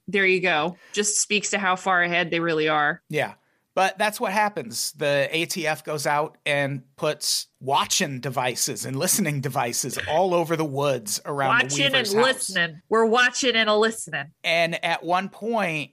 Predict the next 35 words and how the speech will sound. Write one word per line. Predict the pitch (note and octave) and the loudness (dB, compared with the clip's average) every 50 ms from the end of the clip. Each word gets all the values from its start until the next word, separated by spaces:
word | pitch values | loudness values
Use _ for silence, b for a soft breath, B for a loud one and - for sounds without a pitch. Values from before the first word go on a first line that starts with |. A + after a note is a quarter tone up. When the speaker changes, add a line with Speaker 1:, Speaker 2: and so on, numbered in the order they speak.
| _ | _
Speaker 2:
they | - D3 D#3+ D#3+ | -6 -4 -2 0
note | D#3+ D#3 D#3 D#3 D3 - D#3+ | 2 2 2 2 0 -2 -2
that | D#3+ D3+ C#3+ C#3+ C3+ - - | 0 2 2 2 0 -2 -6
Weaver | D3+ D3 D3 D3+ D#3 D3 E3+ E3 E3 - | -8 -6 -4 -4 -2 0 0 0 0 0
and | F3+ D#3 D3 D3 D3 D3 C#3 C#3+ | 0 -2 0 -2 -2 -6 -8 -12
the | - C#3 | -10 -8
children, | - - D#3+ D3 C#3 C3+ D#3 D3+ D3+ D#3+ A#3+ - _ _ _ | -4 -2 -2 -2 -2 -2 -4 -4 -4 -6 -10 -14 _ _ _
uh, | - D3 B2+ A#2 A2+ | -12 -8 -8 -8 -6
sometimes | - - F3+ D#3 D3+ C#3 D#3+ D#3 C#3+ C#3 C#3 C#3+ C3 - - - _ - - _ | -2 -2 -2 -2 -2 -2 -2 -2 0 0 -2 -2 -4 -4 -6 -6 _ -16 -14 _
take | - - D3+ C#3 D#3 | -6 -4 -4 -2 -2
up | D#3 C#3+ - _ - | -2 -4 -4 _ -4
armed | D3+ D3 D3+ D3 D3+ C#3 - - | -2 -2 -2 -2 -4 -8 -8 -8
positions | E3 D3 C#3 F#3+ E3 - - D3 B2+ A#2 | -6 -4 -4 -2 -2 -2 -4 -4 -4 -2
around | C#3 C3+ C3 C3+ | -2 -2 0 -2
the | C3+ B2 | -2 -4
cabin | - D#3+ D#3 D3+ B2 A2 G2+ G2+ - _ _ | -4 -2 -2 -2 -4 -6 -10 -16 -20 _ _
when | - A#2+ C3 | -10 -8 -6
visitors | C3 C#3+ C#3 C#3+ C3 F4+ G4 A#3+ - C3 | -4 -4 -4 -2 0 0 0 0 0 -2
Speaker 1:
Oh. | |
Speaker 2:
arrive. | A#2+ B2 A#2+ A2+ A#2 C3 C3+ - - - - | -4 -2 -2 -2 -2 -2 -2 -4 -4 -6 -10
<laughs> | _ _ _ _ - | _ _ _ _ -6
So | - - D3+ C#3 C3 B2 B B B B B B B | -4 -2 0 0 0 -2 B B B B B B B
that | - G#3 G3+ - | -2 -2 -2 0
complicates | - E3 D3 C3+ C3+ C3+ - - C3 A2+ - - | -2 -2 -2 -2 -4 -6 -6 -6 -6 -6 -6 -6
things | - D3 B2 A#2+ A#2+ C3 | -4 -4 -4 -2 -2 0
Speaker 1:
<laughs> | |
Speaker 2:
also. | C3+ C3 C3 C3 - - - - - | 0 0 0 0 0 0 0 0 2
Speaker 1:
Imagine, | - A#3 A#3+ - - - F4+ F4 F4+ - _ _ _ | 2 2 2 2 0 -2 -2 -2 -4 -6 _ _ _
like, | C4 C4 C4 | -2 -2 0
a | B3 G#3 | 0 2
little | G3+ A3 A3+ A3+ | 2 2 2 2
kid | A#3 A#3+ - G3+ F#3+ A3+ | 0 -2 -4 -4 -4 -2
with | A#3+ A3+ G3+ | -2 -2 -2
a | G#3+ | -2
gun. | F3+ E3+ F#3 F#3 G3 G#3+ A#3 | 0 0 0 2 2 0 -2